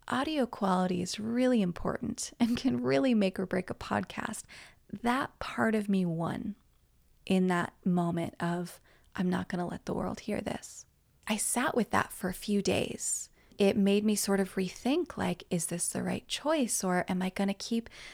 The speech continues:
second guessing myself, and what's gonna be good enough?" I'm still really committed to creating this show. I don't wanna call it a show. I don't even wanna call it a podcast, honestly.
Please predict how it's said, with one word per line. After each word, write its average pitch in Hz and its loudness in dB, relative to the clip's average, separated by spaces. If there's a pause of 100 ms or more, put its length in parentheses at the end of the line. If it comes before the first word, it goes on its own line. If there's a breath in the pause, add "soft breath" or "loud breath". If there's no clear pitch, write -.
second - -2
guessing 254 0
myself, 180 -4
and 190 -4
what's 247 -4
gonna 269 -2
be 233 -2
good 254 0
enough?" 202 0
I'm - -6
still 294 4
really 202 6
committed - -2 (440)
to - 0
creating 180 0
this 196 -4
show. - -8 (800)
I 226 0
don't 285 -2
wanna 247 -2
call - -10
it - -14
a - -10
show. - -6 (200)
I 208 4
don't 381 8
even 190 2
wanna 190 4
call - 4
it 185 4
a - 0
podcast, - -2
honestly. - -2